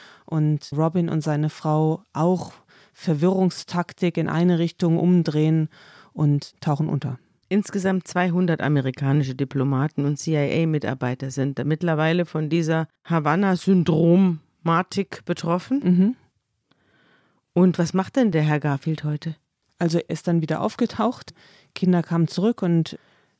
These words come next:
Speaker 1: die haben sich dann in Washington eine Wohnung genommen. Und er hat dann in Washington einen Job angenommen, auch wieder da im Handelsministerium, und hat langsam versucht, den Weg zurück ins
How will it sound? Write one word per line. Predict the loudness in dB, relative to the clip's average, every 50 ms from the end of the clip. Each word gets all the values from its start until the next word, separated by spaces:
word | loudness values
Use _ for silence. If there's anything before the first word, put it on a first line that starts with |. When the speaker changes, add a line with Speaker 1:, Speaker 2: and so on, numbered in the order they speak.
| _ -4
Speaker 1:
die | -2 0
haben | 2 2
sich | 0 0
dann | -2 -4 -2 0
in | 0 0 0
Washington | 0 0 0 0 2 2 2 2 2 4 4 4 4 4 2 2 2
eine | 2 2 4 4
Wohnung | 4 4 4 4 4
genommen. | 4 4 4 4 4 2 2 0 -2 _ _ _ _ _ _ _ _ _ _ _ _ _ _ _ _ _ _ _ _ -20 -20 _ _ _ _ _ _
Und | _ 4 6 6 6 6 4 2 -2 -8 -6
er | -4 -4 -2
hat | -4 -2 -2
dann | -2 0
in | 0 0 0 0
Washington | 0 0 0 2 0 2 2 0 0 0
einen | 0 0
Job | 0 -2 -4 -4 -4
angenommen, | -2 0 0 2 2 2 2 2 2 2 0 -2 -4 -10 _ _ -6
auch | -4 -4 -4 -4 -4
wieder | -4 0 0 2 2 0 -2 -4 -4
da | -4 -4
im | -2 0 2
Handelsministerium, | 2 4 2 2 2 0 2 2 2 2 0 0 0 2 4 2 2 0 -2 -8 -20 -20 -20 -20 -20 -20 -20 -20 _ _ _ _ _ _ _
und | 2 4 4 4 4 2 0 -2
hat | -4 -4 -2 0
langsam | 0 2 2 4 6 6 4 4 2 0 0 0 0 -2
versucht, | -2 -2 -4 -2 0 0 -2 -2 -2 -2
den | 0 0 2 2
Weg | 0 -2 -2 -4 -8
zurück | -12 -6 -4 -2 0 -2 -2 -4 -8 -14 -18 -20 _ _ _ _ _ _ _ -2
ins | 2 2 2 2 0 -6 -14 -20 -20